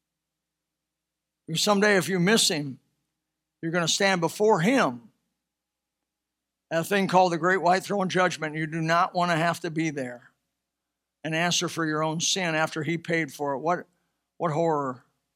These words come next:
to have to answer for our sin after he made the way for you to be saved. Don't do it.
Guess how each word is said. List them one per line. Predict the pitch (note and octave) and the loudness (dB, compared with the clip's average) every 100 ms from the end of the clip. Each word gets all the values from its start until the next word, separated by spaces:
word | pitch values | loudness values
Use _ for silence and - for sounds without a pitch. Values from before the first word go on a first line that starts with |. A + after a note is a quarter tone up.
| _ _ _ _ _ _ - | _ _ _ _ _ _ -6
to | E3 | -4
have | D#3+ | -2
to | D#3+ | -2
answer | E3 F3+ - | 0 0 -2
for | E3 E3+ | -2 0
our | E3+ | 2
sin | D#3 F#3+ F3 | 2 -2 -2
after | D#3 D#3 D3+ | -2 -4 -4
he | D3 D3 _ - | -4 -6 _ -6
made | E3 E3+ E3 | -4 -4 -4
the | D3+ | -8
way | C#3 D#3+ E3 D3 | -2 0 0 -2
for | - C#3+ | -6 -6
you | D3 | -6
to | C#3+ | -4
be | C#3+ C#3+ | -4 -2
saved. | - D3+ C#3+ B2+ A#2+ A#2+ - _ _ _ _ _ _ - | -2 -2 -6 -6 -8 -12 -18 _ _ _ _ _ _ 0
Don't | A3 A3 | 0 2
do | C#4+ G3+ | 2 2
it. | A2 | 2